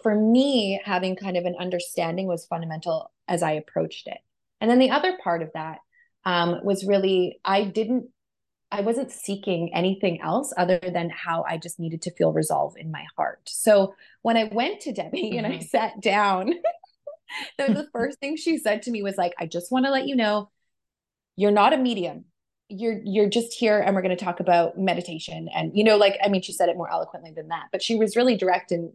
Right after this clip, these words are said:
Speaker 1: me and not saying, walking around with some ego, like, "I'm a medium, I'm a medium." Um, and I was like, "What?" I was like, "I don't, I don't wanna be a medium. I don't care. That's fine." <laughs> I don't care.
Speaker 2: Mm-hmm,
Speaker 1: <laughs>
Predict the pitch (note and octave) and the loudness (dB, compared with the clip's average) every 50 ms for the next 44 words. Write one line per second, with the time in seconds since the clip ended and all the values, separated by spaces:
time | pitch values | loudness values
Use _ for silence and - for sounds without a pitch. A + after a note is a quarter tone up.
0 | _ - F#3 G3 G3+ G#3+ A3 G#3+ F#3+ F#3+ F#3 F3+ F3+ F#3 F3 F3 F3 - - - | _ 0 2 2 4 4 2 0 0 -2 -4 -4 -2 -2 0 0 0 -2 -6 -4
1 | - F#3 E3+ E3+ E3+ E3+ E3 - - F#3+ G3 G3 F#3+ G#3+ G#3 G3 F3+ F3 F3 E3+ | -2 -2 -2 -2 -2 -6 -6 -2 4 4 6 6 4 2 0 0 0 2 0 0
2 | E3+ F3 F3 F3+ F3 F3 - F3 F3 - - G3 F3 F3+ D#3+ D#3 E3 E3+ F3+ - | 0 -2 -4 -4 -6 -4 -4 -6 -8 -6 -6 -2 2 2 2 2 2 -2 -2 -2
3 | B3 A#3 A#3 A#3+ B3+ B3+ A3+ G#3+ G3+ G3 G3 G3 G3 G3+ G3+ G#3+ A3 G#3+ G#3 G3 | 0 0 2 2 2 2 0 0 -2 -2 -4 -4 -4 -6 -6 -6 -6 -4 -4 -4
4 | F3+ F#3 - _ _ _ _ _ _ - G#3+ G#3 G#3+ G#3+ A3 A3 A3 A3 A3 A3 | -4 -4 -6 _ _ _ _ _ _ 0 0 2 2 2 2 2 2 2 2 2
5 | A3 A3 G3+ G3+ - - - _ _ _ _ _ _ _ _ _ _ _ _ _ | 2 2 2 2 -2 -6 -16 _ _ _ _ _ _ _ _ _ _ _ _ _
6 | _ - - _ _ - - G#3 - - A#4+ E5 E5 E5 C#4+ - A#3 A#3+ B3+ C4 | _ -20 -20 _ _ -6 -2 2 2 4 6 4 4 4 2 2 4 4 4 4
7 | B3+ - A#3+ C#4+ D#4 D#4 C#4 - - - _ - A#3+ C4 C#4+ C#4+ B3+ C4 A3+ B3 | 4 4 4 4 4 2 0 -2 -8 -6 _ 0 0 2 2 0 0 -2 -2 -4
8 | D4 A4+ D5+ C#5+ G4+ D4 A3+ A3+ A3 G3+ G3+ G3 G3+ F#3+ A3 B3+ C#4 D4 B3+ - | -2 -2 0 0 0 0 -2 -2 -2 -2 -2 -2 -4 -4 -4 -4 -4 -4 -8 -10
9 | - C4+ D4 - A3 B3 - - - A#3 F3 F3+ G3+ F#4 A4 C4+ - - C#5 D#5+ | -12 -12 -12 -8 -6 -8 -8 -4 -2 -2 -2 -2 -4 -4 -2 -2 2 4 4 2
10 | D#5+ - B4+ - _ - C5+ - _ _ _ B3+ D4+ A4 F#4+ _ _ _ _ - | 2 0 -6 -6 _ -4 -4 -4 _ _ _ -14 -14 -14 -16 _ _ _ _ -20
11 | F#3 F#3 G#3 A#3 A#3 A3 A3 G#3+ - - G#3+ G#3+ G3 G3 G3+ A#3 C4 - - | -18 -12 -6 -4 -2 0 2 4 4 4 4 4 0 -2 -2 -4 -6 -8 -8